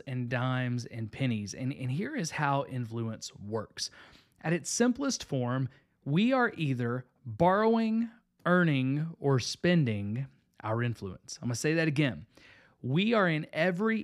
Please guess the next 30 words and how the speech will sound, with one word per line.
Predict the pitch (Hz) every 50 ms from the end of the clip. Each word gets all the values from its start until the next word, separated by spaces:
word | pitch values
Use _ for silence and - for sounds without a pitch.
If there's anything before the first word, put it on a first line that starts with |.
| -
interaction | 147 160 180 208 208 185 151 143 127 - - - 160 170 202 214 - _ _ _
with | 160 190 185 -
people | - 135 110 - 110 110 143 160 - _
and | - 147
with | 135 131 127 - -
every | 147 160 160 156 196 190 147
action | 160 165 165 156 - - 175 160
that | 160 165
we | 147 170 175 170
take, | - - 135 113 107 - - - - - - _ _ _ _
we | - 147 143
are | 123 110
borrowing, | 104 98 - 139 143 160 180 202 214 233 247 254 254 - _ _ _ _ _ _ _ _ _ _ _ _ _ -
we | 110 113 117 135
are | - - 139 156 170
spending, | - - - - - 214 214 202 165 143 127 120 120 123 113 104 - _ -
or | 127 110
we | 110 110 117 123 127
are | - 117 120 120 127 - - _ _
earning | - 156 160 160 156 151 143 123 110 107 107 107 104 107 - - - - - - _ _ _ _ _ _
influence. | - 135 123 107 - 101 95 82 - - - -
So | - 160 151 135 - - - _ _ _
what | - 196 240
does | 254 226
it | 285 -
look | 220 214 -
like | 214 208 -
to | - 175
borrow | 143 165 185 202 190 147
influence? | 120 110 101 113 107 92 - - -